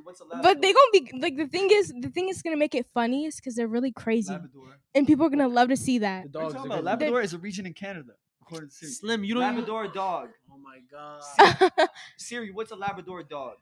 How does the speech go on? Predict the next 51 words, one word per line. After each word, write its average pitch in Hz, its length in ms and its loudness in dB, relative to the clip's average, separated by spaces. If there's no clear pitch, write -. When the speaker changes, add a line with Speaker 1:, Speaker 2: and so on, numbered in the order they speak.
Speaker 2:
You 349 140 -4
know 330 120 8
cats, 269 260 4
they 240 80 4
don't 247 140 4
like 247 120 2
taking 233 240 -4
showers. 208 380 -2
It's 226 100 -8
gonna 240 120 -2
be 214 100 -10
so 247 360 2
funny. 196 340 -10
Speaker 3:
Yeah. 185 100 -4
<laughs> - 180 -14
Nah, 185 160 -8
that, 196 120 -4
see, 226 120 -10
that's 220 140 -4
the 240 60 -4
whole 233 120 -2
video 214 200 -6
idea 196 260 -6
right 185 200 -10
there. 196 160 -8
You 160 80 -12
know 170 80 -14
what 170 100 -16
I'm 196 60 -12
saying? 202 180 -16
Speaker 2:
Then 233 140 -4
I'm 233 80 0
gonna 247 100 0
do, 240 140 -4
like, 208 280 -4
curly 254 300 -6
hair 233 140 -12
routine, 220 480 -10
my 196 80 -12
makeup. 220 360 -6
Speaker 1:
Hey, 214 200 0
so 208 60 0
it's - 100 -4
like 151 120 2
Speaker 3:
Nice. 185 200 4
Speaker 1:
that? - 120 -18
Speaker 3:
Oh, 233 100 -10
no, 214 80 -10
you 208 100 -10
gotta 220 160 -8
prepare. 175 300 -14